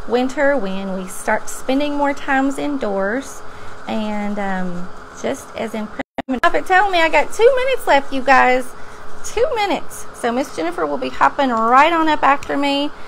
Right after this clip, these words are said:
We're gonna tie this little tag on at the top. And I'm gonna use just a little strip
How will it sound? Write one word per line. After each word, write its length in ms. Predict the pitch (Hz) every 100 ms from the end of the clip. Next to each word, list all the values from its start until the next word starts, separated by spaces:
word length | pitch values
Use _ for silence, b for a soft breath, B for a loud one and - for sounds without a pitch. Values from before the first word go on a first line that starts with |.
| B B
We're 120 | 277
gonna 160 | 254 240
tie 320 | - 285 285
this 220 | 285 -
little 140 | 254
tag 420 | - - 269 269 254 -
on 420 | 254 240 247 349 466 - - - - - b b b b b b 233
at 320 | 240 240 -
the 100 | - -
top. 800 | - - 392 269 214 359 - - - - - - - b b b b b b -
And 100 | 226
I'm 120 | 233
gonna 160 | 240 240
use 400 | 233 254 262 262
just 160 | 247
a 60 | 233
little 220 | 240 247
strip 400 | 269 - 285 294